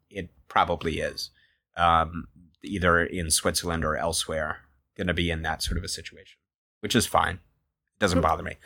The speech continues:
Speaker 1: I didn't know the thing existed before, the, this copy, whatever that means. Um, and so it doesn't bother me if I never see it,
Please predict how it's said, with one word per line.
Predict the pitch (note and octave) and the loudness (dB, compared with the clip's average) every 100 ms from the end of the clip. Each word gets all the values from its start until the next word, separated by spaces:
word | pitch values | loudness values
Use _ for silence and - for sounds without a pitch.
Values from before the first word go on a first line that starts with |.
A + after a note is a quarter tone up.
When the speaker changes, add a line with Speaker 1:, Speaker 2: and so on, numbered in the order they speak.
| - - | -10 2
Speaker 1:
I | |
didn't | C#3 D3+ C#3+ | 6 6 8
know | C#3 | 8
the | B2+ | 8
thing | - A#2+ | 6 4
existed | A2 F2+ A#2 - G2+ | 4 6 6 6 4
before, | F2+ - B2 G#2+ F2 - - - _ _ _ _ _ | 2 6 8 10 6 2 -14 -20 _ _ _ _ _
the, | G#2 - | -4 -2
this | - G2 | 2 2
copy, | - G#2+ G#2 F2+ E2+ F2 | 4 4 4 2 -4 -6
whatever | G#2 G#2 G2+ | 0 2 4
that | F#2 G2+ | 4 2
means. | F#2+ E2+ F2 - - _ _ _ _ _ _ G2 | 0 -10 -8 -6 -8 _ _ _ _ _ _ 0
Um, | F#2+ F#2 F2+ F2 F2 - _ _ _ _ _ - | 4 4 2 -2 -8 -14 _ _ _ _ _ -4
and | G2 F#2 F2+ | -2 0 2
so | - F#2+ F#2 F2+ F2 - - _ _ - | 6 6 6 4 0 -6 -20 _ _ -12
it | F#2 | 0
doesn't | G#2 F#2+ F2+ | 2 4 4
bother | F#2 F#2 | 6 6
me | G2+ G2+ | 4 4
if | F2+ | 4
I | G2 | 4
never | F2+ F2 | 4 4
see | E2+ F2+ | 2 0
it, | F2+ | -4